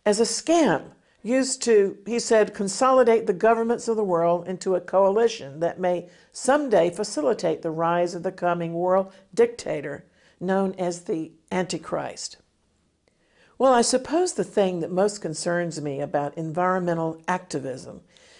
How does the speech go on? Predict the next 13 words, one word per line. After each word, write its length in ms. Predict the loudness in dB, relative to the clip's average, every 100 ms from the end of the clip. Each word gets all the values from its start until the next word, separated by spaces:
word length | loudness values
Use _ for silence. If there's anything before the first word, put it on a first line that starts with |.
| _ _
is 140 | -4 0
that 200 | 0 0
a 40 |
lot 360 | -4 -2 -2 0
of 200 | 0 -2 -4
evangelical 920 | 0 0 2 2 2 0 -2 -4 -2
energy, 640 | 0 2 0 -2 -10 -12 _ _ _
time, 360 | -4 2 2 2
and 160 | 0
resources 680 | -2 -4 -6 -8 -8 -10 -8
are 160 | -4 -4
being 520 | -2 -4 -4 -6 -10 -14 -20 _ -6
dissipated 920 | 2 2 2 -2 0 0 0 -8 -12